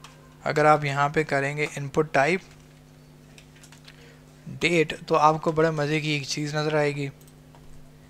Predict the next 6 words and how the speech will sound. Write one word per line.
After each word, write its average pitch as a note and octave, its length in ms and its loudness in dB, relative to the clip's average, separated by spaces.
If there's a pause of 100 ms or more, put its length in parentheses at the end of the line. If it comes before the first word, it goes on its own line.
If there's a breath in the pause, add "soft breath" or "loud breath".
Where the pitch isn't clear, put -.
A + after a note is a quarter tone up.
(1120 soft breath)
और D3+ 80 2
वो D3+ 220 0
क्या D3+ 160 6
चीज़ E3 280 -2
है, G3+ 160 2 (1080 loud breath)
एक D#3+ 120 -4